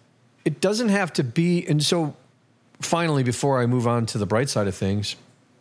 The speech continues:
like, they could also, like, here's how they could get away with it,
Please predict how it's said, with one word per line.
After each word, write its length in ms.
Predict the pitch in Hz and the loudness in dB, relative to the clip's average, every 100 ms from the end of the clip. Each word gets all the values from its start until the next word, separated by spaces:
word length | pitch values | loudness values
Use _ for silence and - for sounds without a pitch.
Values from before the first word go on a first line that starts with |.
| _ _ _ _ _ - - - - _ _ _ _ - | _ _ _ _ _ -20 -20 -20 -20 _ _ _ _ 0
like, 420 | 135 131 127 - _ _ _ _ _ _ _ _ _ _ _ _ _ _ _ _ - | 0 0 -4 -16 _ _ _ _ _ _ _ _ _ _ _ _ _ _ _ _ -2
they 180 | 127 156 | 0 2
could 220 | 190 170 | 0 0
also, 440 | 151 175 214 233 | 2 2 2 0
like, 180 | 170 156 | 2 0
here's 220 | - 226 | 0 0
how 80 | 208 | 0
they 100 | 156 | 0
could 140 | 123 113 | 0 0
get 120 | 113 | 0
away 260 | 92 104 | 0 0
with 200 | 170 110 | 0 -2
it, 120 | - | -6